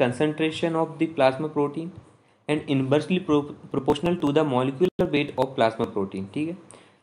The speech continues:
मतलब कि जितना ज़्यादा plasma protein का मॉलिक्यूलर weight होगा ना, उतना कम उसका osmotic pressure होगा, क्योंकि वो क्या कर जाएगा, Precipitate, ठीक है? और अगर उसका molecular weight कम है,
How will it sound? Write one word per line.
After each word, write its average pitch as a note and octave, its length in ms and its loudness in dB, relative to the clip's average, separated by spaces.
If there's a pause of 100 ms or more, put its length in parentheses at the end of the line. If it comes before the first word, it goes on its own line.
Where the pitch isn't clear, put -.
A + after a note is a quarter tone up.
(140)
मतलब C3 340 0
कि D#3 100 -8
जितना D#3 360 2
ज़्यादा C#3 340 6
plasma D#3 320 2
protein D3 320 2
का D#3 100 0
मॉलिक्यूलर C#3+ 600 4
weight C3 220 2
होगा D3 240 2
ना, D3+ 120 -8 (420)
उतना C#3 300 -2
कम B2+ 200 2
उसका C3 300 0
osmotic A2+ 460 -2
pressure A2+ 300 2
होगा, C#3+ 200 2
क्योंकि B2 320 -2
वो C3+ 60 2
क्या C3+ 160 0
कर B2+ 120 4
जाएगा, C3 220 2
Precipitate, - 800 -6 (280)
ठीक D3+ 160 -2
है? E3 80 -6 (760)
और D3 320 6
अगर B2+ 340 4 (500)
उसका C3+ 280 4
molecular C#3+ 500 4
weight C#3+ 200 2 (120)
कम C#3+ 180 6
है, F3+ 140 -2